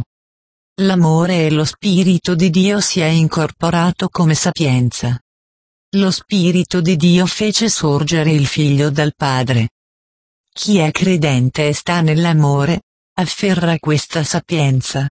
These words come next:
e per questi la Trinità di Dio è risolta. Ma in quale errore camminano gli uomini,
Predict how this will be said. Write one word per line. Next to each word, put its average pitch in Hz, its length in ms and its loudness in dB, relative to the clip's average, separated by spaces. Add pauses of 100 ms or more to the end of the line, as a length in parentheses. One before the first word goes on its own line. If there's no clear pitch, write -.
(280)
e 202 200 -4
per 202 180 -4
questi - 480 -2
la 170 160 2
Trinità 156 600 2
di 147 160 0
Dio 165 300 2
è 175 100 2
risolta. 120 720 -2 (800)
Ma 151 100 2
in 143 240 2
quale 147 440 0
errore 160 540 0
camminano 175 840 2
gli 156 140 2
uomini, 139 600 2